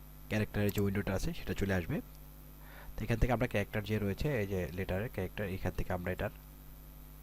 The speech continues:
সব কিছু নিয়ন্ত্রণ করতে পারি। অর্থাৎ এটা সাইজ, ডেপথ, সব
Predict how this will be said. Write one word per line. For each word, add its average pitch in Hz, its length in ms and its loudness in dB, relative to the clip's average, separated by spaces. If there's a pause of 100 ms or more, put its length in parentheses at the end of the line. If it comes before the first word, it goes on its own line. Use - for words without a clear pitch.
(680)
সব 95 140 2
কিছু 120 240 -2 (1120)
নিয়ন্ত্রণ 113 280 6
করতে - 220 0
পারি। 67 180 -2 (540)
অর্থাৎ 104 260 2
এটা - 120 2
সাইজ, 95 460 6 (920)
ডেপথ, 98 440 4 (1500)
সব 92 80 -2